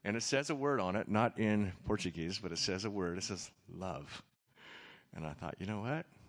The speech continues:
That's a good one, God." <laughs> Can never go wrong talking about God's love.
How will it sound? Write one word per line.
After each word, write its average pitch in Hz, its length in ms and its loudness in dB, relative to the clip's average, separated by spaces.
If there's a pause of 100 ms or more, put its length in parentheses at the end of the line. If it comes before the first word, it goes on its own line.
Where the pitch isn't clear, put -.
(480)
That's - 140 -10
a - 40 -12
good 117 160 0
one, 85 160 0
God." 90 280 -2 (100)
<laughs> - 460 -2
Can 107 140 4
never 135 260 8
go 151 180 8
wrong 127 300 8
talking 117 320 4
about 113 200 6
God's 107 240 6
love. 87 360 0